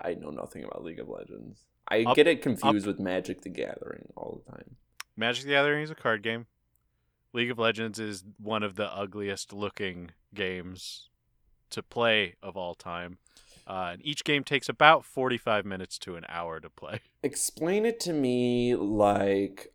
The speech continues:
Speaker 1: I've only ever played Clash of Clans.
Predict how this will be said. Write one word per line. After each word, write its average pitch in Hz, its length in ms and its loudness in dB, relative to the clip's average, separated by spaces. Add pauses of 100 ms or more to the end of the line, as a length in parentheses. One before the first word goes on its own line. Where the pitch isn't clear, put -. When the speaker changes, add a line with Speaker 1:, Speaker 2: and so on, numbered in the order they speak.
Speaker 1:
I've 107 200 2 (100)
only 107 340 0
ever 101 220 0
played 98 440 -4
Clash - 440 -8
of - 140 -16
Clans. - 580 -16